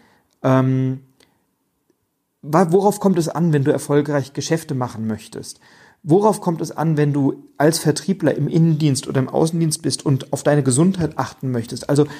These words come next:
eine Fülle von Ideen, ein Interview mit Christian Bischof natürlich. Also, ähm, ein, ein spektakuläres, ein richtig, richtig gutes Buch mit ganz vielen Verkaufstipps, Verkaufstricks, ähm,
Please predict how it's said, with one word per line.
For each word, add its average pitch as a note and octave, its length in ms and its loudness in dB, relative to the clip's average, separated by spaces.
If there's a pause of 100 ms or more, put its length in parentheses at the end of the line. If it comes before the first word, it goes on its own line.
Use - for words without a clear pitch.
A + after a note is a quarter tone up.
(280)
eine F#3+ 260 0
Fülle C4 400 2
von G#3 240 0
Ideen, F#3+ 480 0
ein D3 80 -6
Interview F3 420 0
mit D3 140 0
Christian D#3+ 340 0
Bischof E3+ 380 0
natürlich. A#2 580 -6
Also, D3 360 2 (560)
ähm, D3 480 2 (680)
ein, D3 320 0
ein D3+ 140 -2
spektakuläres, D#3+ 1040 0
ein C3+ 140 -4
richtig, E3 600 -2
richtig D3 360 -4
gutes C3 340 -4
Buch - 340 -2
mit C#3+ 240 0 (380)
ganz D#3+ 280 0
vielen D#3+ 300 0
Verkaufstipps, - 840 -2
Verkaufstricks, - 960 -2 (460)
ähm, C3 540 0